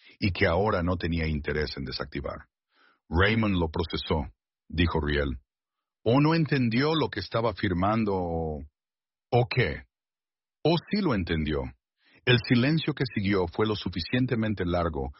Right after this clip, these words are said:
como para que Victoria comenzara a preguntarse si se habían movido. Luego la voz de Damien volvió,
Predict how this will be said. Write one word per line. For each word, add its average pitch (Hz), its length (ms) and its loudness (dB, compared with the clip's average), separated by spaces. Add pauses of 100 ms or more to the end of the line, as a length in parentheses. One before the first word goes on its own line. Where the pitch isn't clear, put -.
(140)
como 117 240 4
para 95 200 0
que 98 140 -2
Victoria 110 480 0
comenzara 90 480 -2
a 90 100 -4
preguntarse 82 680 -2
si 80 160 -8
se 76 160 -4
habían 78 260 0
movido. 71 440 -2 (720)
Luego 110 340 4
la 101 120 2
voz 95 240 0
de 87 100 0
Damien 85 440 0
volvió, 73 380 -2